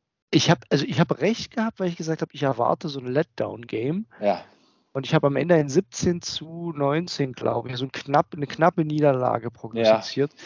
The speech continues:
Speaker 1: Ich sag mal so, damit hab ich nicht richtig gelegen. Das war eine deutliche
Speaker 2: <laughs>
Speaker 1: Niederlage. <laughs> Also kannst du
Speaker 2: Also,
Speaker 1: mir das nicht ankreiden.
Speaker 2: also
Speaker 1: Aber
Speaker 2: ich
Speaker 1: es
Speaker 2: hab mich
Speaker 1: war
Speaker 2: das ganze Spiel über davon emotional nicht erholt, ne?
Speaker 1: Ja, aber Arne, wenn ich ehrlich bin,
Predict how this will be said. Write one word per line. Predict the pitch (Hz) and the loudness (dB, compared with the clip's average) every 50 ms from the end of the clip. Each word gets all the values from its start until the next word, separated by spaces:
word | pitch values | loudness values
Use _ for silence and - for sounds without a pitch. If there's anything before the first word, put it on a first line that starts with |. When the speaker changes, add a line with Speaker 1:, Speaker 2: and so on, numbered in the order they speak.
| - - - - _ _ | -20 -20 -20 -20 _ _
Speaker 1:
Ich | - 139 135 | 0 4 6
sag | 180 208 | 6 6
mal | 202 180 | 8 8
so, | 180 | 8
damit | 156 160 175 196 180 | 8 8 8 8 6
hab | 185 202 | 4 2
ich | 196 175 | 2 2
nicht | 208 226 - - | -2 -4 -2 -2
richtig | 165 151 - - - - | -2 -2 -2 -8 -10 -12
gelegen. | - - 127 131 117 110 104 | -8 -4 -4 -4 -4 -2 0
Das | 160 147 - | 0 0 2
war | - | 0
eine | 175 180 175 | 0 0 2
deutliche | 170 175 180 - - 139 139 131 | 4 6 4 4 4 0 -4 -4
Speaker 2:
<laughs> | 127 | -6
Speaker 1:
Niederlage. | 123 117 113 120 117 120 120 131 151 185 196 202 - - - - - - - | -4 -4 -4 -2 -2 -2 -2 -2 -2 -2 -4 -4 -6 -14 -20 -20 -6 2 2
<laughs> | 185 - _ - - 151 156 - | 2 2 _ -12 -16 -10 -2 0
Also | 151 170 | 2 2
kannst | - 156 185 202 | 4 2 2 2
du | 208 | 0
Speaker 2:
Also, | - - | -2 -2
Speaker 1:
mir | - | 0
das | - 185 - - | 0 0 0 -2
nicht | 175 170 | -4 -2
ankreiden. | 175 185 208 - - - 131 131 151 160 - - - - | -2 -4 -4 -6 -4 -2 -2 -2 -2 -6 -12 -16 -8 -4
Speaker 2:
also | 113 113 135 | -2 2 4
Speaker 1:
Aber | 143 | 4
Speaker 2:
ich | 147 143 | 4 4
Speaker 1:
es | 151 | 4
Speaker 2:
hab | 147 | 2
mich | 143 147 135 | 2 2 0
Speaker 1:
war | 156 | 0
Speaker 2:
das | 131 - | 0 2
ganze | - 147 147 127 131 | 0 0 0 -2 -8
Spiel | - - - 170 151 | -10 -8 -6 -6 -4
über | 131 113 113 98 | -2 -2 -4 -2
davon | 107 98 - - 104 - | -4 -6 -6 -8 -14 -12
emotional | - 113 104 101 98 - 107 95 95 92 92 | -10 -10 -10 -10 -12 -12 -10 -8 -8 -6 -6
nicht | 98 95 - | -8 -10 -12
erholt, | 90 85 82 92 85 80 - 82 | -14 -12 -12 -10 -12 -12 -14 -14
ne? | 90 107 107 - _ _ - | -14 -14 -14 -16 _ _ -10
Speaker 1:
Ja, | 120 113 104 107 117 117 - _ | -8 -8 -8 -8 -8 -10 -12 _
aber | - - 143 - - | -4 -4 -4 -4 -4
Arne, | 147 156 180 160 | -4 -4 -2 0
wenn | 151 156 | 0 -2
ich | 147 131 156 - - | -2 -2 -10 -8 -4
ehrlich | - 190 214 202 - | -2 -2 -2 -2 -4
bin, | - 269 247 247 240 | -4 -4 -4 -4 -6